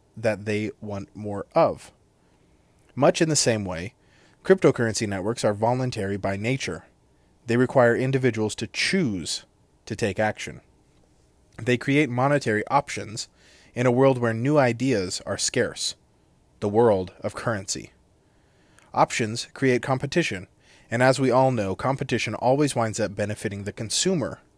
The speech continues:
in an open economy. Voluntarism is a peaceful way to interact in a mutually beneficial transaction. It creates incredibly strong foundations for new networks and systems.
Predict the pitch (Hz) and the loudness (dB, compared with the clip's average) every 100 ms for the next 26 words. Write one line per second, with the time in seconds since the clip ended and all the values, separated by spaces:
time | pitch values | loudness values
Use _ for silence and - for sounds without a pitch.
0 | _ _ _ _ 123 113 104 101 95 90 | _ _ _ _ -2 0 0 -2 -2 -6
1 | - 104 90 - - _ _ _ _ _ | -6 -6 -6 -10 -18 _ _ _ _ _
2 | _ _ _ _ _ _ _ 117 135 185 | _ _ _ _ _ _ _ 6 6 6
3 | 175 131 104 95 95 95 - 123 117 - | 4 4 2 0 -6 -10 -8 -4 -4 -2
4 | 196 202 135 117 104 95 - 104 113 113 | -2 0 2 2 2 0 -2 -4 0 0
5 | 113 - 113 110 113 127 139 135 117 107 | -2 -4 -6 -6 -2 -2 0 0 0 0
6 | 104 - 110 - 110 104 - _ - 110 | -2 -4 -6 -4 -6 -6 -10 _ -4 -2
7 | 101 98 - - - _ _ _ _ _ | 0 -2 -2 -8 -12 _ _ _ _ _
8 | _ _ _ _ _ _ _ _ _ _ | _ _ _ _ _ _ _ _ _ _
9 | 123 127 143 139 147 - 127 120 147 151 | -4 -2 2 2 2 -2 -4 2 4 4
10 | 160 135 - - 147 151 135 - 113 110 | 4 0 0 2 4 4 2 -2 -2 0
11 | 127 139 - 90 76 - - - 127 120 | 0 0 -2 -6 -8 -10 -12 -10 -6 -2
12 | 123 120 107 90 95 - 101 - 135 - | 0 0 0 -2 -6 -8 -6 -2 -2 -4
13 | 78 - - | -8 -10 -14